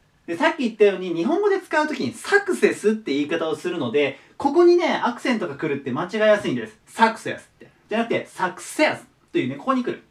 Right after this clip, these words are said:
アクセントがね。で、ここだけちょっとね、派生した単語を書きましょう。ここちょっとシンプルにね、押さえたかったのと、ある理由があって、こういう感じでちょっとね、青があんまりないんですけど。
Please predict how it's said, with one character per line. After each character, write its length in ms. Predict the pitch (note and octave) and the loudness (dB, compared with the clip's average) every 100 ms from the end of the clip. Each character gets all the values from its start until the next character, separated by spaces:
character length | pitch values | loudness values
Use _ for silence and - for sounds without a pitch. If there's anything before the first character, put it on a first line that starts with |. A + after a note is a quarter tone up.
| _ - | _ -8
ア 100 | F3 | -6
ク 60 | |
セ 100 | C#3 | -6
ン 60 | G#2+ | -10
ト 80 | G#2 | -14
が 80 | |
ね。 100 | B2 - _ _ _ _ _ _ _ _ _ _ _ - _ _ | -16 -18 _ _ _ _ _ _ _ _ _ _ _ -20 _ _
で、 120 | B3 C#4 | -8 -4
こ 120 | A#3+ | -2
こ 80 | D#4 | -2
だ 80 | |
け 40 | E4+ | -2
ち 60 | |
ょ 40 | F4+ | -2
っ 20 | |
と 80 | B3 | -4
ね、 60 | |
派 280 | G#3 G3+ - | -4 -4 -4
生 140 | A3+ A3+ | -2 -4
し 60 | |
た 100 | A#3+ | -4
単 180 | A#3 A#3 | -2 0
語 80 | A3+ | 0
を 100 | G#3+ | -2
書 80 | F#3+ | -12
き 140 | - G#3 | -14 -10
ま 160 | G#3 | -8
し 60 | G#3+ | -6
ょ 20 | |
う。 20 | A3 | -4
こ 40 | |
こ 80 | D#4+ | -4
ち 40 | |
ょ 20 | |
っ 40 | G#3+ | -4
と 60 | |
シ 240 | F#3+ C4 G4+ | -6 -4 -2
ン 40 | |
プ 60 | E4+ | 0
ル 100 | F#3+ | 2
に 40 | |
ね、 140 | D3+ D#3+ | 0 -2
押 100 | D3+ | -4
さ 180 | - | -2
え 40 | A3+ | 0
た 100 | B3 | 2
か 120 | G3 | 0
っ 40 | |
た 80 | - | 0
の 80 | D#3 | -2
と、 140 | B2 | 2
あ 80 | - | 4
る 100 | E4 | 4
理 100 | E3 | 4
由 140 | G3+ G#3 | 6 8
が 80 | |
あ 40 | A3 | 8
っ 100 | G#3+ | 6
て、 240 | - - - - - | -2 -2 -14 -20 -6
こ 100 | F3+ | -4
う 60 | |
い 20 | |
う 20 | F3 | -2
感 140 | F#3+ | -2
じ 60 | E3+ | -2
で 80 | |
ち 20 | D#3+ | -2
ょ 0 | |
っ 40 | |
と 60 | B2 | -6
ね、 180 | A#2 - | -6 4
青 200 | A#3 D3 | 6 6
が 120 | C3+ | 4
あ 40 | |
ん 60 | D3+ | 0
ま 80 | D3+ | -2
り 80 | |
な 160 | D3 A3 | 0 0
い 60 | C#3+ | 0
ん 60 | |
で 100 | G#2+ | -6
す 100 | - | -10
け 80 | A#2+ | -10
ど。 240 | B2+ - | -8 -10